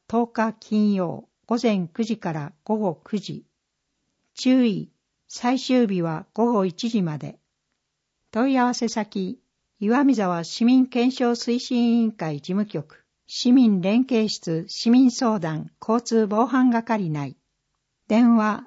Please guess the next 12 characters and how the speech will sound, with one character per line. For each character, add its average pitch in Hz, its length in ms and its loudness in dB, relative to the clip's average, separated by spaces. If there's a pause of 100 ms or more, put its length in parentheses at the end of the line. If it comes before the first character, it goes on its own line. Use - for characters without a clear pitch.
三 226 440 2
五 190 360 0
四 247 380 6
二 254 240 6
六 156 200 -4 (120)
九。 165 360 -2 (2500)
男 226 240 4
女 185 200 0
共 247 260 0
同 254 160 2
参 233 280 0
画 160 120 -8